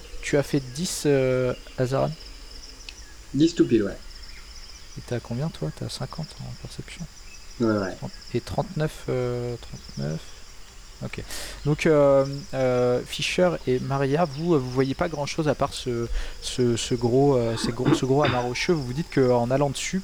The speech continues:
Speaker 1: peut-être que, euh, peut-être qu'il y aurait moyen d'avoir un, une bonne vue sur la région et de voir à peu près où se trouve la concession.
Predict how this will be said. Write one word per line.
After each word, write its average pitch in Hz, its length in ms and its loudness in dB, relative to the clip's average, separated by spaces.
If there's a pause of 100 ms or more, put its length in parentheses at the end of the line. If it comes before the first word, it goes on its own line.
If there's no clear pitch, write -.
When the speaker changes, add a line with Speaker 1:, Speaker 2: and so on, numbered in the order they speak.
Speaker 1:
peut-être - 200 0
que, - 140 -6
euh, 120 240 4 (1300)
peut-être 143 140 2
qu'il - 100 -6
y - 40 8
aurait 123 140 6
moyen 127 280 2
d'avoir 113 300 2
un, - 40 2
une 123 140 -2
bonne 135 200 2
vue 147 140 2
sur - 160 2
la 120 140 6
région 123 440 2
et 135 40 6
de 110 60 0
voir 123 240 2
à 123 60 2
peu 120 80 -6
près 135 280 0
où 131 200 -4
se - 140 -4
trouve 127 220 -2
la 113 100 4
concession. - 460 -4